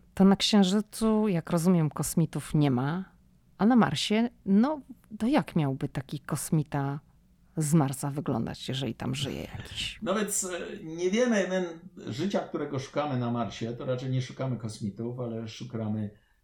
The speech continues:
Speaker 2: mikrobów, szukamy może bakterii, szukamy bi-, bakterii. Ciężko by im było teraz przeżyć, no bo jest mało wody, nie ma wody na powierzchni.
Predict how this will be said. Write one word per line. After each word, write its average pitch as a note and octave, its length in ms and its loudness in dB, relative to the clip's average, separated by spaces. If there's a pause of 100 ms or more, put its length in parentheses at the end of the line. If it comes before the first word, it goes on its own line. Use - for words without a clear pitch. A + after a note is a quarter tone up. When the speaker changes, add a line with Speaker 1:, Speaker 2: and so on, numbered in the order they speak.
Speaker 2:
mikrobów, A2+ 720 -4
szukamy G#2+ 480 -4
może G#2+ 280 -4
bakterii, A2 800 -4 (360)
szukamy A#2 460 -6
bi-, A2+ 200 -6
bakterii. A2+ 680 -4 (240)
Ciężko F3 460 -2
by C3 200 -2
im A#2+ 120 2
było A#2 200 -2
teraz B2+ 360 -2
przeżyć, G2+ 500 -10
no G#2+ 120 -4
bo G#2+ 260 -6
jest G2+ 640 -6 (280)
mało A2+ 500 0
wody, A2+ 540 -2 (260)
nie A#2 160 2
ma B2 100 2
wody A#2 280 -2
na A2+ 100 0
powierzchni. A2 880 -4